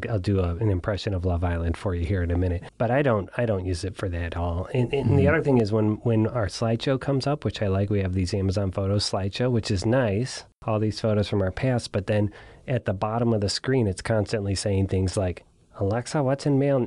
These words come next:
Speaker 1: It, it, it's trying to prompt you to try to ask Alexa things <laughs> while you're watching the slideshow, you know? And I'm just like, "Alexa, I don't wanna know what's in mail. Stop that." <laughs> So, uh, okay, here it is. You ready for, like, you know what Love Island is?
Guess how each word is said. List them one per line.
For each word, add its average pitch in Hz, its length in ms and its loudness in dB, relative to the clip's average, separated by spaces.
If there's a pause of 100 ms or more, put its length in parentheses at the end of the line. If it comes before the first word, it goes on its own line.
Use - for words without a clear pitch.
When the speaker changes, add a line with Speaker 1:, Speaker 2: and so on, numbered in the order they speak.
(120)
Speaker 1:
It, 131 320 -2
it, 156 120 -2
it's - 280 -2
trying 156 240 2
to 131 80 4
prompt 139 420 -2
you 120 80 4
to 104 100 2
try 113 300 0
to 104 120 0
ask 104 260 -2
Alexa 107 420 0
things - 540 -2 (380)
<laughs> - 340 -20
while 120 220 2
you're 123 140 2
watching 113 320 0
the 95 60 -2
slideshow, 92 760 -2
you 98 100 2
know? 90 260 2
And 120 140 0
I'm 110 100 2
just 117 160 0
like, 110 180 -2
"Alexa, 120 280 -2
I 120 60 0
don't 123 200 2
wanna 117 180 4
know 110 140 4
what's 110 220 0
in 101 100 2
mail. 92 160 0
Stop - 380 -2
that." - 540 0
<laughs> - 260 -2 (480)
So, 92 360 0 (340)
uh, 107 280 0
okay, 98 220 -2
here 101 200 2
it 98 80 2
is. 90 160 2
You 101 80 2
ready 98 180 2
for, 92 420 0 (120)
like, 113 160 2
you 127 100 4
know 127 80 6
what 120 120 2
Love 110 200 2
Island 110 340 2
is? 110 200 -2